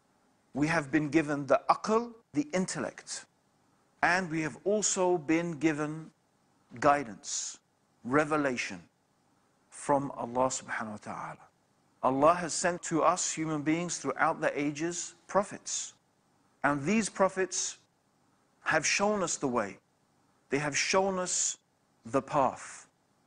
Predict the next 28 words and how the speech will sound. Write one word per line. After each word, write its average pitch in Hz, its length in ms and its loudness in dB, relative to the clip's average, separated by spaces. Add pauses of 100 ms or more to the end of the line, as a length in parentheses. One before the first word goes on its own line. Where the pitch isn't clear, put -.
(280)
They 151 140 2
have 156 640 0 (920)
explained 180 960 2 (120)
in 220 240 4
detail 170 560 0 (680)
what 160 480 2
it 156 140 -2
is 156 180 0
that 151 160 -2
Allah 135 280 4
wants 151 360 0
us - 200 -6
to 143 100 -6
do 190 320 0 (720)
and 127 200 0
what 147 100 2
it 147 140 0
is 143 280 -4
that 127 220 0
Allah 131 300 4
subhanahu - 400 -6
wa 135 100 0
ta'ala 135 400 0
wants 127 320 -2
us 131 120 -10
to 123 120 -10
keep 135 320 -4
us - 360 -6